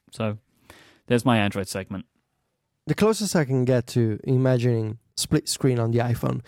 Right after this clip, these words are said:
Speaker 2: is, uh, reachability. Remember that feature?
Speaker 1: Yeah, I, I, I still use it sometimes to access the notification, uh, tray thing.
Speaker 2: Yeah, me too.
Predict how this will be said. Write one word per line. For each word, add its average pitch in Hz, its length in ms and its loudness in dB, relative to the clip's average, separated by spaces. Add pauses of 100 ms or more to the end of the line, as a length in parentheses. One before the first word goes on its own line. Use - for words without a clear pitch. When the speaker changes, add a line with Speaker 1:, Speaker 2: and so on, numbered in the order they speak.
(320)
Speaker 2:
is, 123 340 0
uh, 117 220 2
reachability. 123 840 0 (220)
Remember 185 380 4
that 214 180 0
feature? 214 460 0 (300)
Speaker 1:
Yeah, 160 340 2
I, 175 160 4
I, 254 300 2
I 233 140 2
still 285 220 -2
use 208 240 -2
it 190 100 -6
sometimes 208 560 -2
to 151 120 -2
access 139 300 -4
the 147 120 -12
notification, 143 1000 -6 (100)
uh, 139 300 -4
tray 139 380 -6 (420)
thing. 151 260 -8 (480)
Speaker 2:
Yeah, 147 220 -2 (100)
me 185 140 2
too. 120 240 -2